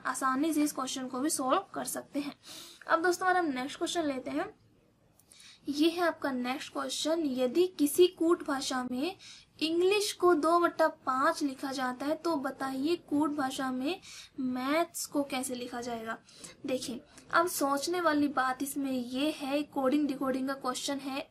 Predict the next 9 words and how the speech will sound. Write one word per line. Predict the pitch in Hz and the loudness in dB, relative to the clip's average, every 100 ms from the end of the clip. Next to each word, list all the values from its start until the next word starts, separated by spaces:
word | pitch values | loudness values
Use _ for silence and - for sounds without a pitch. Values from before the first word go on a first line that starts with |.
| - | -2
इंग्लिश | 302 302 339 349 | 0 4 6 6
को | - 349 | 4 2
दो | 247 262 285 339 | 2 2 6 6
बट्टा | 311 - 285 | 4 2 0
पाँच | - 269 302 320 - | 2 4 4 2 -2
कैसे | 269 277 294 | -4 -2 -2
लिखेंगे? | 262 - 240 233 - - - - - | -2 -6 -8 -8 -10 -16 -18 -6 -2
आप | 285 339 339 | 4 4 4
इसकी | 294 - 339 | 0 2 2